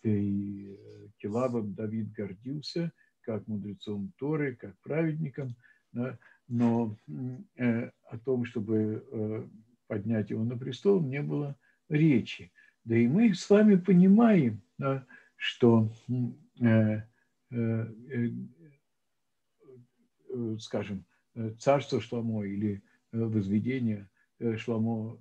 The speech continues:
э, на царство было объявлено через пророка Натана. Тут как бы не было, не о чем было говорить. Кроме того, что Давид, по всей видимости, видел его и, э, качества, которые позволят ему построить храм,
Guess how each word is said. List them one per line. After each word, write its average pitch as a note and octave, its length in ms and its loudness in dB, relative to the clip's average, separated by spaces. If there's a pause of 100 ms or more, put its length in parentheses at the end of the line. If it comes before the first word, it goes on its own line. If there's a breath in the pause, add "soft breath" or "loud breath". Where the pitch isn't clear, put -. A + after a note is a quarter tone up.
э, A2 460 -6 (100)
на G#2+ 200 -2
царство G3+ 440 -4
было F3 460 -4 (260 soft breath)
объявлено C#3+ 580 -4
через F3 280 -6
пророка G3 480 -2
Натана. G3 580 -4 (360)
Тут F#3 180 -8
как E3+ 240 -4
бы E3+ 80 -6
не F3+ 160 -2
было, F3 340 -4 (280 soft breath)
не E3 120 0
о F#3+ 100 2
чем E3+ 200 -2
было E3 200 0
говорить. D3 480 -4 (340)
Кроме F#3+ 260 2
того, B2+ 260 0
что A2 160 -12
Давид, A2+ 380 -4
по G#2+ 120 -12
всей A#2 200 -8
видимости, G#2 520 -8
видел G2+ 380 -6
его G2 460 -4
и, G2 420 -14 (380 soft breath)
э, G2 440 -6
качества, G#2 760 -6 (360)
которые G2 440 -8
позволят G2+ 600 -8
ему G2 200 -6
построить G2 600 -8
храм, F2+ 460 -8